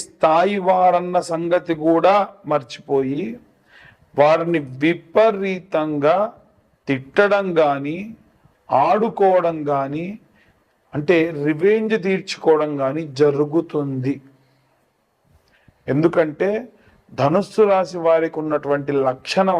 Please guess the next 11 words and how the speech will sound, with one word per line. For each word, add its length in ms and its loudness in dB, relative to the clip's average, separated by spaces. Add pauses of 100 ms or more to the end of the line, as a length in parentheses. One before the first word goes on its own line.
అది. 140 -12 (2000)
ఒక 160 2 (160)
గీత 280 -2 (140)
గీస్తే 460 -2 (240)
ఆ 20 4 (160)
గీత 240 -6 (100)
మీద 160 -2 (120)
నడవాలి 500 2
అంటే 200 -6
అలా 140 0 (220)
నడుస్తారు. 580 -6